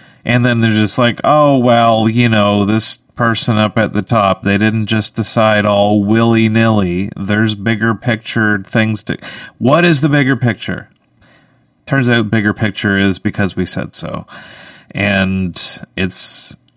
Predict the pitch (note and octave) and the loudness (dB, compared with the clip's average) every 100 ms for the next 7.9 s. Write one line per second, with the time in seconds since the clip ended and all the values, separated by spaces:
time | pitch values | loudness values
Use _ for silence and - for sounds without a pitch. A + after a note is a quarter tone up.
0 | _ _ - F2+ - - G#2 G2 F2+ F2+ | _ _ -8 -8 -8 -4 -2 0 0 2
1 | G2+ G#2 - - G2 F2+ F2+ - F#2+ - | 2 0 -4 -2 0 0 -2 -4 -8 -2
2 | G2+ F#2+ F2+ F#2 F2+ F2+ F2+ F2+ - - | 0 2 0 -2 -2 -2 -2 -4 -8 -12
3 | - - - F#2+ F#2 - G#2+ G2+ G2 G#2 | -20 -20 -10 -8 -6 -2 0 2 2 0
4 | A2 A2 - A#2 A2+ A2+ G#2+ G2+ B2 A#2 | 0 0 2 0 2 2 2 0 0 2
5 | A2 G#2+ - - - _ _ _ _ - | 0 -2 -12 -20 -20 _ _ _ _ -12
6 | - F#2+ G2 G#2+ - A2 G2+ A#2+ - A2+ | -4 -2 0 0 0 0 0 -2 0 0
7 | A2 G#2 - A#2+ F#2+ F#2+ F2+ F#2 G#2+ | 2 0 -2 -4 -2 0 0 -2 -4